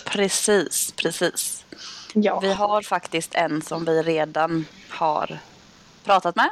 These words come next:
Speaker 1: och som är taggad på att vara med. Så det blir kul.
Speaker 2: Jennifer, du skrev ju i chatten vad vi hade för, eh, inte åsikter om det, vad var det du skrev?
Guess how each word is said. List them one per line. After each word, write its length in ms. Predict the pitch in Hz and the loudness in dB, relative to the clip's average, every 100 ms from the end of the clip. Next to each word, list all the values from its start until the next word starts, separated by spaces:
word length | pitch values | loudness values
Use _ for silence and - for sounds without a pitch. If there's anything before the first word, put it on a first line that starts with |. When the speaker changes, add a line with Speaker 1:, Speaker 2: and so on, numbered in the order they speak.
| - | 0
Speaker 1:
och 220 | 220 208 | 0 0
som 200 | - 214 | 0 0
är 60 | 208 | 0
taggad 300 | 202 156 - | 0 -2 -2
på 100 | 156 | 0
att 40 | |
vara 80 | 156 | 0
med. 160 | 156 - - - - - - - - - | -2 -6 -14 -20 -18 -16 -14 -16 -16 -10
Så 200 | - 165 | -4 0
det 300 | 170 180 208 | 0 2 2
blir 380 | 254 302 320 - | 2 2 2 -2
kul. 680 | - 330 190 156 147 147 - 160 - _ - - | -2 0 0 0 0 0 0 -4 -10 _ -20 -10
Speaker 2:
Jennifer, 340 | - 226 214 214 | -2 0 2 2
du 180 | 226 | 2
skrev 300 | 220 254 196 | 2 2 4
ju 140 | 185 208 | 6 4
i 40 | |
chatten 500 | 202 190 - - 220 | 2 -2 -2 0 4
vad 120 | 214 | 4
vi 120 | 202 196 | 4 4
hade 320 | 214 170 160 | 4 2 -2
för, 640 | - 175 170 165 165 180 | 2 4 6 4 2 2
eh, 340 | 165 165 165 170 175 _ _ _ | 2 2 2 -2 -6 _ _ _
inte 200 | 208 208 | -2 2
åsikter 520 | 254 233 180 - 311 247 | 4 2 0 -4 0 0
om 140 | 160 | 2
det, 120 | 160 | 2
vad 80 | 208 | 2
var 120 | 208 | 4
det 60 | 170 | 2
du 80 | 180 | 2
skrev? 400 | - 240 262 | 2 4 2